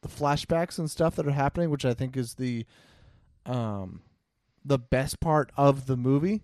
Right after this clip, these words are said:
is when they're going back and telling the history of,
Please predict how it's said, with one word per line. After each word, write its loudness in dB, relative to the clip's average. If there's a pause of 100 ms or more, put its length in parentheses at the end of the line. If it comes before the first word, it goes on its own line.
(140)
is -2
when -2
they're 2
going 4
back -2
and -4
telling -2
the -2
history 0
of, -2